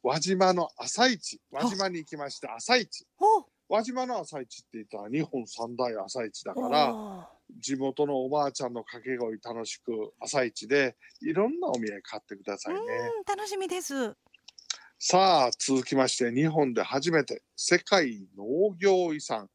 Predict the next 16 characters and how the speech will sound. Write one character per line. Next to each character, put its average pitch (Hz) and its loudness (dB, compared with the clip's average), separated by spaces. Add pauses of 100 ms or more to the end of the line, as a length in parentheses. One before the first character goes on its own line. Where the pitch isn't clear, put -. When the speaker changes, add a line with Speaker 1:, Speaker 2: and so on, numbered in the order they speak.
(180)
Speaker 1:
千 220 0
枚 214 -2
田 180 0
の 165 -2
棚 160 -4
田 190 2 (140)
行 139 -14
き 156 -6
ま 123 -6
す。 - -10
Speaker 2:
あ 269 -4
ー、 - -10 (200)
棚 233 -12
田。 262 -4
え 240 -8
え。 247 -8